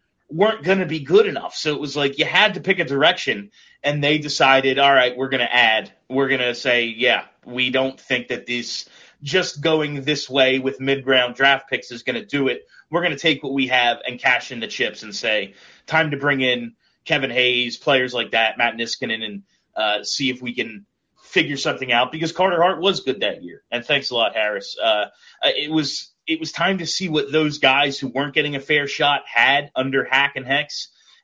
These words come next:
And once they determined, like, "All right, they're nothing, they don't have anything great here, they should have gone,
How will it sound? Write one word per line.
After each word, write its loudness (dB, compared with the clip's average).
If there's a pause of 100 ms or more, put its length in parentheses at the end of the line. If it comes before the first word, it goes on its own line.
And -2 (1120)
once -2
they 2
determined, 2
like, 0
"All -2
right, 0 (240)
they're 0
nothing, -2 (120)
they 0
don't 0
have 2
anything -2
great 0
here, -6 (520)
they -2
should 0
have 0
gone, -4